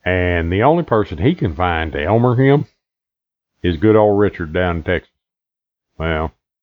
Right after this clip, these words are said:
I think we may have the problem worked out. At least we're trying.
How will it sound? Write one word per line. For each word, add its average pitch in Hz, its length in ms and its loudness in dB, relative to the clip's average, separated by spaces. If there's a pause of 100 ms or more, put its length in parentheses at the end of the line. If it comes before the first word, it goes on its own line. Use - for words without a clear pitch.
(500)
I - 40 -14
think 117 200 0
we 104 80 0
may 107 240 2
have 101 200 2
the 82 60 -8
problem 82 420 0
worked 78 260 -6
out. 62 220 -8 (960)
At 92 180 0
least 110 280 0
we're 90 140 -6
trying. 67 400 -6